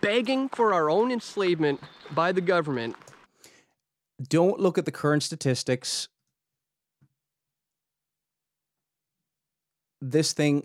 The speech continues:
Speaker 2: i-, increases exponentially. Of course, you know, in your area, there might be,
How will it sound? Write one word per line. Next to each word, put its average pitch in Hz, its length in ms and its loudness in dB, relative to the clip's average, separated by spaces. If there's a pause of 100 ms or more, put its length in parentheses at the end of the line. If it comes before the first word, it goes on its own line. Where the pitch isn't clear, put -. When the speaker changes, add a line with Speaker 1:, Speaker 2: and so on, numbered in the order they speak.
Speaker 2:
i-, - 80 -8 (480)
increases 123 500 -2
exponentially. 120 1000 -2 (120)
Of 165 120 -2
course, 196 440 2
you 147 100 0
know, 135 140 0
in 143 140 2
your 143 180 2
area, 123 420 2
there 120 120 0
might 123 260 0
be, 120 240 -2